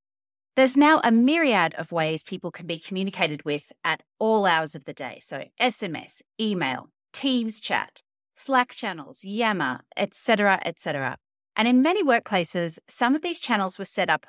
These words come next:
when the pandemic commenced. A bit of a rush job, really, because they had to very quickly find ways to communicate better and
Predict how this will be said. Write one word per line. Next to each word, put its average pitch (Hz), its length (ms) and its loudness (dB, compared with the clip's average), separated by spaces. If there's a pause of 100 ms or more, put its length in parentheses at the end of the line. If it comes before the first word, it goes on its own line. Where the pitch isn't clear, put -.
when 165 240 -2
the 147 60 -6
pandemic 156 560 -4
commenced. - 400 -10
A 185 40 -14
bit 269 220 -2
of 269 80 -6
a 254 60 -2
rush 180 260 2
job, 170 340 -6
really, 165 460 -6 (380)
because 185 480 0
they - 100 -4
had 180 220 -2
to 190 60 -6
very 214 220 2
quickly 202 360 -4
find 160 300 0
ways 151 400 0
to 160 260 -8
communicate 170 720 -4
better 175 460 -2 (140)
and 139 400 -6